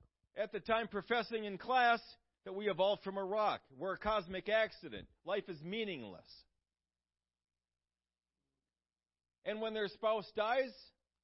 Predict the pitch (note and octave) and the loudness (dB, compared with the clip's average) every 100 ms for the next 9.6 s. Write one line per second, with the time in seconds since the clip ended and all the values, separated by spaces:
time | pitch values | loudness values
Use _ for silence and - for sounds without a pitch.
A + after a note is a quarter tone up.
0 | _ D#3+ A3 G#3 F3+ G3 A3 G3+ - F#3+ | _ -6 -4 -4 0 2 2 -2 -8 -6
1 | F3 - G#3 A3 B3+ B3 _ _ _ _ | -6 -2 0 0 -2 -8 _ _ _ _
2 | _ _ _ - G#3 A#3 G#3+ A3 G3 A3 | _ _ _ -4 0 2 0 -2 2 4
3 | A#3+ G#3+ G3+ G3+ F#3+ A#3+ B3+ F3+ F#2 - | 4 2 -2 -4 -8 -6 -4 -4 -8 -14
4 | _ _ _ _ _ _ _ _ - G3+ | _ _ _ _ _ _ _ _ -12 -10
5 | E3+ E3+ G3+ - F#3 F3 F#3+ F#3+ A2 D#2+ | -6 -4 -6 -4 -4 -2 -4 -4 -6 -10
6 | _ _ _ _ _ _ _ - D#3+ D3+ | _ _ _ _ _ _ _ -8 -6 -4
7 | G3+ - D#3 _ _ _ _ _ _ _ | -6 -8 -20 _ _ _ _ _ _ _
8 | F#3 G3 E3+ F#3+ G#3 F3 C3 C3+ F3 G#3+ | -6 -4 0 2 2 0 -8 -6 -4 -4
9 | - - D#3+ A2+ - | -8 -8 -8 -8 -12